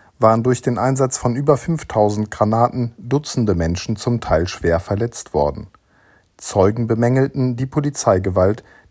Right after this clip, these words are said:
die auch von Amnesty, der Menschenrechtsliga und den Vereinten Nationen kritisiert wurde. Das Gericht machte sich in der Tendenz über sämtliche dieser Institutionen lustig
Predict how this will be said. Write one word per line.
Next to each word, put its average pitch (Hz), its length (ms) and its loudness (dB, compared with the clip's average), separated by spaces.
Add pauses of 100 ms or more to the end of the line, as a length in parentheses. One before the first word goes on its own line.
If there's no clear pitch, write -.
die 127 80 4
auch 113 180 6
von - 220 -2
Amnesty, 113 680 0
der 135 140 0
Menschenrechtsliga 113 1040 -2 (260)
und 160 220 -2
den 151 140 0
Vereinten 90 420 0
Nationen 92 480 -2
kritisiert 95 640 -4
wurde. 82 340 -2 (280)
Das 117 240 2
Gericht 117 360 2
machte 113 300 0
sich 135 220 -4
in 135 120 -2
der 120 120 2
Tendenz 110 480 0
über 107 260 -2
sämtliche 123 500 -2
dieser 98 280 0
Institutionen 87 800 -4
lustig 95 460 -4